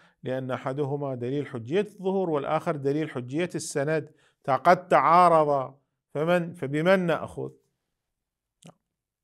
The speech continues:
الجواب، السيد الشهيد يقول: الجواب على ذلك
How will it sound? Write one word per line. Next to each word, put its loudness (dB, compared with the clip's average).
الجواب، 10
السيد -2
الشهيد -6
يقول: 0
الجواب 6
على 2
ذلك -8